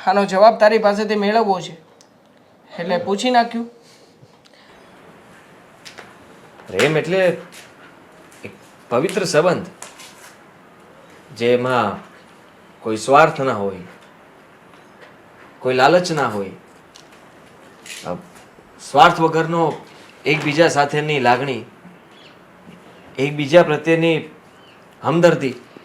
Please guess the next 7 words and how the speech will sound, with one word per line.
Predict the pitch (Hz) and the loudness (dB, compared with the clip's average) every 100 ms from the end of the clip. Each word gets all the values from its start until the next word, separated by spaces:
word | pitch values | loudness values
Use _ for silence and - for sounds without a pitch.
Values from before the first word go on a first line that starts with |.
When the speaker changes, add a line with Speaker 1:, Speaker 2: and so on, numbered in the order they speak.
| - - - - - - - - - - | -20 -20 -20 -20 -20 -20 -20 -20 -20 -4
Speaker 2:
એ | 135 | 0
જ | 160 160 | 0 -2
પ્રેમ. | 175 180 156 - _ _ _ _ _ _ _ - | -8 -8 -10 -20 _ _ _ _ _ _ _ -10
હા, | |
જરૂર | 101 101 110 135 | -8 -4 -4 -2
પડે | 135 127 | 2 2
ત્યારે | 120 123 123 120 113 | 4 2 4 2 -2